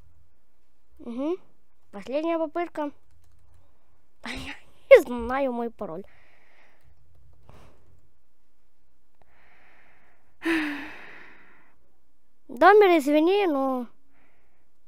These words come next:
может, теперь мой аккаунт забанить? Я вообще пароль забыл. Я даже не хочу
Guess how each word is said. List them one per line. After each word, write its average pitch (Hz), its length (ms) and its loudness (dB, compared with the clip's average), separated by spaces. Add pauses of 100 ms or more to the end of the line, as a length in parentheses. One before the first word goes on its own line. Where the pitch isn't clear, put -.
(760)
может, 440 320 8
теперь 494 260 6
мой 508 240 8
аккаунт 480 340 6
забанить? 440 480 8
Я 370 80 8
вообще 359 320 6
пароль 392 320 6
забыл. 226 480 -2 (2250)
Я 320 140 8
даже 392 260 8
не 415 120 8
хочу 427 340 6